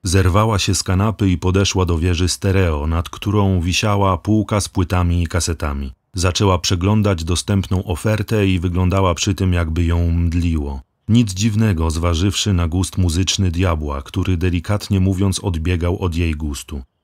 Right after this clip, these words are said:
Jego muzyka nadawałaby się na msze satanistyczne, a ona reflektowała w dyskotekowych brzmieniach, ewentualnie w hip-hopolo pokroju Mezo i Libera.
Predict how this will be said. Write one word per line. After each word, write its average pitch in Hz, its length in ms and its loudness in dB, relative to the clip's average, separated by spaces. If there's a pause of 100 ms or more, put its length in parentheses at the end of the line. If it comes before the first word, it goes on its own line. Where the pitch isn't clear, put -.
Jego 98 260 4
muzyka 101 420 2
nadawałaby 98 600 2
się 95 180 0
na 95 80 0
msze 95 240 0
satanistyczne, 82 920 -2
a 90 140 0
ona 92 240 2
reflektowała 90 840 0
w 78 80 -6
dyskotekowych 90 880 -2
brzmieniach, 92 720 0
ewentualnie 101 680 2
w - 80 -6
hip-hopolo 95 680 0
pokroju 90 540 0
Mezo 92 400 2
i 90 120 2
Libera. 80 560 -2